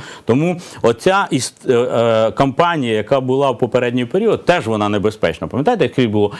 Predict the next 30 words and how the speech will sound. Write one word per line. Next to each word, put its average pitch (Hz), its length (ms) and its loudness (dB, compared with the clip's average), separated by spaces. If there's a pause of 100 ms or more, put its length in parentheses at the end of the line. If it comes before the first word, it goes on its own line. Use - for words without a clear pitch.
(120)
«Ні, 202 140 4
ні, 240 200 2
не 196 100 2
підходьте, 143 560 0 (240)
в 147 40 2
нас 220 200 2
церква, 196 400 2
значить, 139 380 0
відділення 156 540 2
від 147 140 2
держави». 95 520 2 (320)
Ну, 101 100 0
вона 117 240 2
відділення 127 480 2
від 127 100 2
держави, 165 300 2
але 110 120 4
це 123 140 0
ніхто 135 280 0
не 139 120 -2
позбавляє 120 640 0 (340)
вас, 120 360 0
як 95 120 0
громадян 139 400 0
і 160 60 0
юридичні 160 600 2
особи, 151 380 2
ви 117 120 0
ж 95 60 -4
зареєстровані. 123 800 0